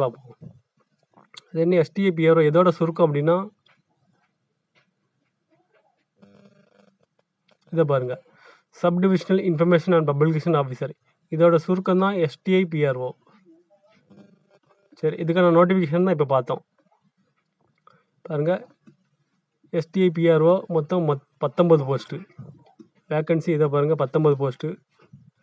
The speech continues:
எக்ஸ் சர்வீஸ்மேனுக்கு ஒரு போஸ்ட், அப்புறம் டிசபிள் ஏபிலிட்டி பர்சனுக்கு ஒரு போஸ்ட். பாருங்க, எஜுகேஷன் குவாலிஃபிகேஷன் பாருங்க. நீங்க பேச்சுலர் டிகிரி முடிச்சு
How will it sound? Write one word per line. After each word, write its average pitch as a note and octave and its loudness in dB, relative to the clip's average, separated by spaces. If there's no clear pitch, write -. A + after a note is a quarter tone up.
எக்ஸ் D#3+ -4
சர்வீஸ்மேனுக்கு E3 2
ஒரு D3 -2
போஸ்ட், D3+ -2
அப்புறம் F3+ -6
டிசபிள் F3+ 0
ஏபிலிட்டி D#3 0
பர்சனுக்கு D#3 -2
ஒரு C#3+ -4
போஸ்ட். C3+ -8
பாருங்க, D#3 -4
எஜுகேஷன் E3 -2
குவாலிஃபிகேஷன் D#3 0
பாருங்க. D3 -2
நீங்க D#3+ -2
பேச்சுலர் F3 2
டிகிரி D#3+ 0
முடிச்சு D#3+ -2